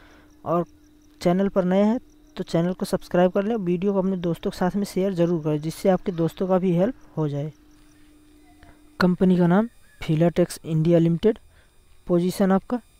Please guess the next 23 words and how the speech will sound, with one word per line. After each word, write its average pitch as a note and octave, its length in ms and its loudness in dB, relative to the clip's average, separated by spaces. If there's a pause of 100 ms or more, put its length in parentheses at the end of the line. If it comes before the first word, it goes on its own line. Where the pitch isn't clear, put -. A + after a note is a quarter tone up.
(120)
ट्रेनिंग E3+ 360 2
पे - 100 0
आपको F3 280 -2
रखा D#3+ 260 -2
जाएगा। D#3+ 360 0 (640)
जॉब F3 340 2
लोकेशन, F#3+ 400 -2
लोकेशन G#3 380 -4 (140)
दहेज F3 380 2
गुजरात D#3+ 460 0
में G3+ 100 2
रहने F#3+ 240 2
वाला G3 180 0
है। B3 80 -4 (1040)
और F#3+ 280 2 (160)
सैलरी E3+ 500 2
की F3+ 80 -4
बात F#3 200 2
करें, G#3 200 -2
सैलरी E3+ 500 2
आपकी F3+ 300 -2
रहने - 840 -6
वाला F#3+ 200 2